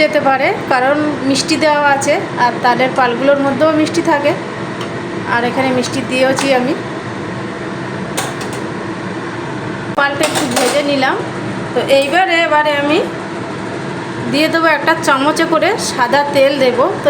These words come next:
এখানে বন্ধুরা অল্প করে তেল দেব, খুব বেশি তেল খাওয়া ভালো নয়, যত কম দিয়ে ভাজা যায়। তো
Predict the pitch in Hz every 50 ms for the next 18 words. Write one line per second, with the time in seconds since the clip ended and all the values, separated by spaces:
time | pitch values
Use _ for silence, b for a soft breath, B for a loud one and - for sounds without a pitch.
0 | 269 254 269 302 302 302 254 269 269 269 285 294 294 339 403 - - - - 262
1 | 285 285 - 320 - 320 330 339 330 330 320 302 294 285 269 269 247 254 294 370
2 | 392 - - - - - - - - - - - - - - - - - - -
3 | 294 285 233 240 277 269 285 302 - - 285 285 294 277 277 - 269 269 277 302
4 | 359 370 - - - - - - - 247 247 247 262 277 254 254 269 370 - -
5 | - - - - - - - - - - - - - - - 254 254 254 254 285
6 | 285 - 269 277 269 277 277 269 285 294 285 277 302 277 254 262 269 262 262 285
7 | 339 440 494 - - - - - - - - - - - - - - - - -
8 | - - - - - - - - - - - - 330 - - - - - - -
9 | - - - - - - - - - - - 113 - - - - - - - -
10 | - - - - - - - - - 175 - 175 175 - - - - - - -
11 | - - - - - - 254